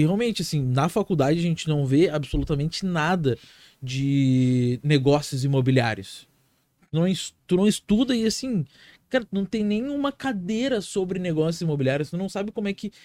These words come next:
entra o dinheiro na construção civil, como é que movimenta a grana, como é que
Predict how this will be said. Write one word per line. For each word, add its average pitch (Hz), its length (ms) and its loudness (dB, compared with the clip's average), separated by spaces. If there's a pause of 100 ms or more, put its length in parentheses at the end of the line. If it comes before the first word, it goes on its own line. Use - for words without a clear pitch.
(220)
entra 240 400 2
o 190 40 2
dinheiro 156 600 2 (380)
na 135 100 0
construção 139 540 -2
civil, 120 440 -2 (460)
como 160 180 2
é 165 60 2
que 214 100 -2
movimenta 185 720 4
a 147 40 2
grana, 127 400 0
como 127 220 -2
é 151 80 -2
que 175 180 -6